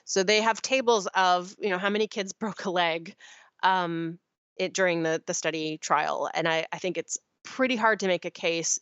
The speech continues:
that, uh, breaking a leg is related to, to a vaccine, but every single one of those things is reported in the, and tracked in these studies. They did three months of follow-up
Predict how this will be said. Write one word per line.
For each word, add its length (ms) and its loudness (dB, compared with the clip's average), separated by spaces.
that, 320 0
uh, 240 -2
breaking 320 -2
a 60 0
leg 240 -2
is 160 -4
related 320 0
to, 480 0
to 140 0
a 40 4
vaccine, 560 0
but 140 -2
every 240 4
single 320 0
one 140 0
of 80 -4
those 180 -2
things 480 -4
is 540 -2
reported 680 2
in 160 4
the, 200 -2
and 200 0
tracked 460 -2
in 80 -2
these 180 -2
studies. 760 -6
They 120 2
did 420 4
three 200 0
months 240 2
of 80 -4
follow-up 580 2